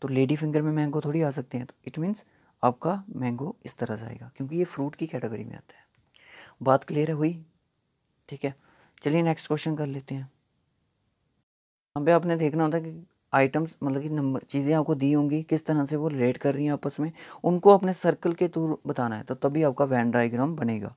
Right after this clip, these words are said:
तो थोड़ा इसकी प्रैक्टिस करनी है, है थोड़ा मुश्किल है, but कर लोगे आप। नेक्स्ट क्वेश्चन देखिए गाइस, प्रैक्टिस के लिए, तो I hope आपको बेसिक थोड़ा क्लियर हो गया हो। यहाँ पे दिए कैरेट, कैरेट क्या होती है?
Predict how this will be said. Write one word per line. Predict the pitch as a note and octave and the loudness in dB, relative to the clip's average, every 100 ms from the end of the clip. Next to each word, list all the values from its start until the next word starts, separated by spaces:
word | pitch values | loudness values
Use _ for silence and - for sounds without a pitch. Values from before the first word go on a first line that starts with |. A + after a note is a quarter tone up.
| _ - - - - - - | _ -20 -20 -20 -20 -20 -6
तो | - | 4
थोड़ा | D#3+ | 8
इसकी | E3+ - | 8 4
प्रैक्टिस | E3 C#3+ - D#3+ | 2 2 0 -2
करनी | - D#3 D#3 E3 | 0 0 0 -2
है, | D#3+ - | -4 -4
है | B2+ C3+ | -2 0
थोड़ा | C#3+ C#3+ | 0 -2
मुश्किल | C3+ - D3+ | -2 -2 -4
है, | E3 D#3+ _ - | -4 -8 _ -8
but | B2+ C#3 - _ - | -2 -2 -4 _ -4
कर | C#3 | -2
लोगे | C#3 C#3+ | 0 -2
आप। | D3 C#3 _ _ _ _ _ _ _ _ _ _ C3 | -4 -6 _ _ _ _ _ _ _ _ _ _ -2
नेक्स्ट | C#3+ - | -2 0
क्वेश्चन | - E3 D#3+ | -2 -2 0
देखिए | D#3 D3+ D#3+ | -2 0 2
गाइस, | D#3 D#3 - - _ | 2 0 -6 -12 _
प्रैक्टिस | B2+ B2+ D3+ - | -6 -6 -6 -4
के | E3 | -4
लिए, | D3+ D#3+ D#3 _ _ - _ _ - _ _ _ - | -2 -4 -8 _ _ -20 _ _ -20 _ _ _ -8
तो | A#2+ - | -6 -2
I | C3 C#3 | 0 2
hope | D3 D#3 | 2 4
आपको | D3+ C#3+ D3+ | 2 0 -2
बेसिक | C#3 B2+ C#3+ C#3+ | 0 -2 -4 -2
थोड़ा | C#3 | -2
क्लियर | C3+ C3+ C#3+ | 0 -2 -2
हो | C#3 | -4
गया | B2+ C#3+ | -4 -6
हो। | C#3 - - - - - _ A2+ | -8 -14 -20 -20 -20 -20 _ -2
यहाँ | C#3 D3+ | 2 4
पे | E3+ | 4
दिए | E3+ F3+ | 4 4
कैरेट, | D#3+ B2 A#2+ | 6 4 2
कैरेट | - C#3+ D3+ D#3 | 0 -2 -2 -2
क्या | D#3+ | 0
होती | D#3 D3+ D#3+ | 0 0 -2
है? | F#3+ | -4